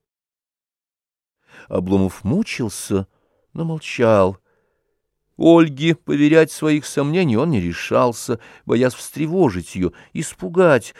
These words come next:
и, надо правду сказать, боялся также и за себя, боялся возмутить этот невозмутимый, безоблачный мир вопросом такой строгой важности.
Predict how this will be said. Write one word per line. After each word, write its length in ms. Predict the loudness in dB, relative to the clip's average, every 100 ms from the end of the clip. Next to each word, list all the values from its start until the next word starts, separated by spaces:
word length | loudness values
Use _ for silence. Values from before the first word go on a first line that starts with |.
| -20 -8
и, 200 | -4 -4
надо 320 | -2 0 0
правду 440 | -2 2 2 2 -6
сказать, 580 | -6 -4 0 2 0 -6 -20 -4
боялся 520 | -2 2 2 2 -2
также 340 | -2 -2 -2 -4
и 40 |
за 120 | -4
себя, 480 | -8 -10 -2 0 0 _ -20 -20 -6
боялся 640 | 0 2 4 4 0 -2
возмутить 580 | -2 0 -4 -2 -6 -2
этот 360 | -2 -2 -2 -2
невозмутимый, 1000 | 0 0 -2 -4 -6 -4 0 0 -2 -10 -20 -4
безоблачный 800 | -2 2 4 4 2 -2 -2 0
мир 240 | 0 0
вопросом 720 | 0 0 0 0 2 0 -6
такой 220 | -4 -6 -6
строгой 540 | -10 -6 -6 -4 -6
важности. 800 | -2 -2 -2 -6 -10 -14 -20